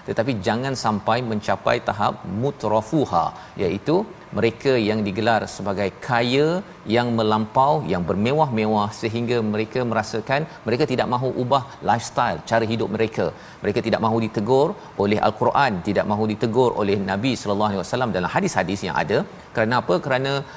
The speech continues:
kalau mereka ditegur, mereka kena ubah cara hidup mereka untuk dapatkan apa? Contohnya dari sumber yang tak betul, ataupun kalau mereka sudah ada harta, mereka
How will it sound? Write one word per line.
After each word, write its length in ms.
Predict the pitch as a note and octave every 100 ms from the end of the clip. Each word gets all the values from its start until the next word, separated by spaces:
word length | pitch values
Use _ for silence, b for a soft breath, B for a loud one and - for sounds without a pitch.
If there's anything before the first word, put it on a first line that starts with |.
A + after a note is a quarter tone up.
| B -
kalau 280 | A#2 C3+ D#3 D#3 C3
mereka 240 | B2 B2 A#2
ditegur, 380 | A2 G2+ A2 F3+ C3
mereka 180 | A2+ C3
kena 140 | A#2 G#2+ A#2
ubah 180 | A2+ A#2 - -
cara 140 | G#2+ G#2+
hidup 160 | A2 F#2
mereka 320 | F#2+ F#2 A#2+ B2 B2 A2+ G#2+
untuk 300 | G#2 G#2+ G#2 - B -
dapatkan 520 | F#2+ - G#2+ - A2 G2 E2+
apa? 160 | B2+ F3 D#3
Contohnya 460 | G#2 G2 G#2+ G2+ G2+ G2+
dari 140 | F#2+ F#2+ -
sumber 300 | G#2+ G2 G2 F#2+
yang 100 | E2+ -
tak 80 | C#2 C3+
betul, 440 | - A2+ G#2+ G#2+ G#2 B B A2
ataupun 340 | A2 B2 D3 D3+ - B
kalau 160 | A2 G#2 G#2+
mereka 200 | D3 D#3 C3+
sudah 140 | A#2+
ada 120 | F#2+ A2
harta, 260 | A#2 - C#3 A2+
mereka 200 | G#2